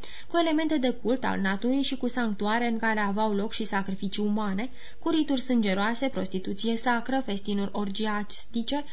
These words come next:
în decursul cărora formele stranii de exaltare mistică atingeau paroxismul. Divinitatea lor supremă, Baal, la origine zeul naturii, al fertilității, devenit mai târziu zeul cerului, al furtunii și al ploii,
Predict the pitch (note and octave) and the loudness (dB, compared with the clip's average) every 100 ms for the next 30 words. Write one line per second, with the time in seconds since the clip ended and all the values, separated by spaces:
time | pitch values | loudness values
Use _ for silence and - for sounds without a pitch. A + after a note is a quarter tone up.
0 | - - E4+ D4 C#4+ C#4 - A3 - C4 | -4 -2 2 2 2 0 2 0 2 2
1 | B3+ A#3+ A3 A#3+ A#3+ G#3+ F#3+ - A3 A3+ | 4 2 2 0 2 2 0 2 2 4
2 | F#3+ F#3 F3+ F#3+ F#3+ G#3 G3 F#3+ A3+ B3 | 2 0 0 0 2 2 2 2 0 -2
3 | A#3+ A#3 - A#3 A3 G#3 G#3+ G3+ G3+ F#3+ | -2 0 0 0 0 0 0 0 0 0
4 | F#3 - - - - - - - - - | -2 -4 -4 -4 -4 -4 -6 -6 -6 -6
5 | - - - - - - - - - - | -6 -6 -6 -6 -6 -6 -6 -6 -6 -6
6 | - - - - - - - B3 B3 B3 | -6 -6 -4 -4 -4 -6 -2 0 0 0
7 | A#3 E4 F#4 D4 C4 C#4 - A3+ G#3 F#3 | 0 2 2 4 2 0 -2 -2 0 0
8 | F3+ G3+ A3 G3 G#3+ F#3+ F#3 G#3+ - G#3+ | -2 -4 -4 0 0 2 0 -2 -2 0
9 | G3+ G3+ G3 G#3+ G3+ G3 G#3+ G#3 G3 G3+ | 0 0 -2 -2 -2 0 0 0 2 0
10 | F#3+ G#3+ F#3+ F#3+ A3 G3 F#3+ F#3 F#3 - | 0 0 0 0 0 0 0 -2 -2 -2
11 | F3+ F3+ F#3 F3 - A3 G#3+ G#3 G#3 A#3 | -2 -2 -2 -2 -4 -2 -2 0 0 0
12 | A#3 A3+ G#3+ G#3+ G#3 A3 G#3+ G#3+ G#3 G3 | 2 0 0 0 0 0 0 0 0 0
13 | G3 G3+ F#3 F#3 A3+ A3 G3 F#3+ - G3 | 0 0 0 0 -2 0 0 0 0 -2
14 | G3 A3 G3 - E3+ F3+ - F3+ - | 0 0 0 0 0 0 0 0 0